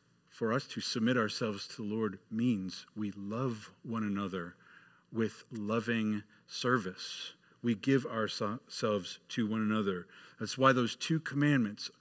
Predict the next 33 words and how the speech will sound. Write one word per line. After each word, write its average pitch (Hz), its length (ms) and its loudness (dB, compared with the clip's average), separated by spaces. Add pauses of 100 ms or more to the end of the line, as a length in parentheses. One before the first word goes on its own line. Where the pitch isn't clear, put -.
(260)
are 104 100 -4
right 113 320 0
next 113 240 -6
to 101 120 -6
each 92 180 -8
other. 87 320 -10 (800)
To 120 60 -2
love 127 340 6
the 147 60 2
Lord 131 320 6
your 117 120 0
God 110 260 0
with 104 140 -4
all 110 120 0
of 98 80 -2
your 98 140 -4
heart - 380 -6
and 110 100 -8
soul 117 240 -4
and 101 160 0
mind 107 280 -2
and 104 120 -10
strength - 500 -10 (240)
will 123 380 4
result 120 540 4
in 107 280 -2
loving 123 300 6
your 120 220 4
neighbor 98 460 0 (380)
as 104 220 -4
yourself. 90 880 -10 (640)
And 107 140 2
that 120 160 2